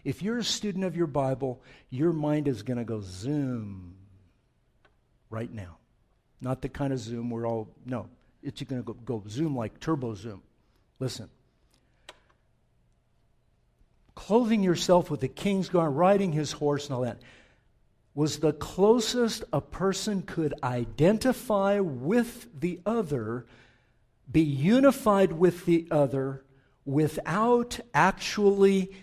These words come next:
being them. You get it? Without actually being them, this is as close as you got. This was an exact representation of the other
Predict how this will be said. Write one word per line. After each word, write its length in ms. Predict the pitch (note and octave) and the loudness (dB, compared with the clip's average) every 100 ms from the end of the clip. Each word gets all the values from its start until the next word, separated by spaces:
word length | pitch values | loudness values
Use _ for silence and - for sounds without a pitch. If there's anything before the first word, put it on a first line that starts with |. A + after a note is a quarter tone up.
| - C3 | -18 -2
being 500 | D#3+ F#3 G3+ F#3+ D#3+ | 4 6 6 4 2
them. 480 | B2 D#3 C3+ G#2+ E2+ - _ _ _ _ _ _ _ _ _ _ A2+ | 0 2 2 -2 -10 -18 _ _ _ _ _ _ _ _ _ _ -8
You 180 | B2 | -6
get 240 | A#2 D3+ A3+ | 0 6 6
it? 380 | C4 B3+ - - _ - - - | 6 2 -14 -20 _ -20 -18 0
Without 340 | D#3+ G3 B3 | 4 6 8
actually 480 | B3+ A#3+ - G#3 G3+ | 8 6 2 2 2
being 540 | C#3 G#3 C#4 C4+ G3+ B2+ | 6 8 10 10 8 4
them, 280 | D#3 D#3 | 2 2
this 300 | D3 C4 - | 4 4 4
is 160 | G#3 C3+ | 0 -2
as 140 | D3 | -4
close 460 | - - G3 G3 F#3+ | -4 2 4 4 0
as 180 | D3+ D3+ | -2 0
you 80 | D3+ | 2
got. 380 | E3 D3+ A2+ - - - | 4 4 0 -10 -20 -14
This 460 | B2+ F3+ B3+ - - | -2 4 6 4 4
was 260 | G3 E3 | 4 6
an 120 | E3+ E3 | 4 4
exact 840 | D#3 A#2+ A2+ F#3+ A3+ A#3 - - - _ _ _ - | 2 0 0 2 2 -2 -6 -12 -12 _ _ _ -6
representation 1600 | B2+ F#3+ G3 F#3 E3 D3+ D3+ D#3 - G#3+ A#3 - C#3 A#2+ A#2+ A#2 - | 2 2 2 0 0 0 -2 -4 -4 -2 -2 -4 -6 -6 -6 -8 -8
of 260 | B2+ A2 A#2 | -8 -8 -6
the 200 | C3+ - | -6 -6
other 540 | F3+ F#3+ B2+ A2 A2+ | -8 -6 -6 -6 -8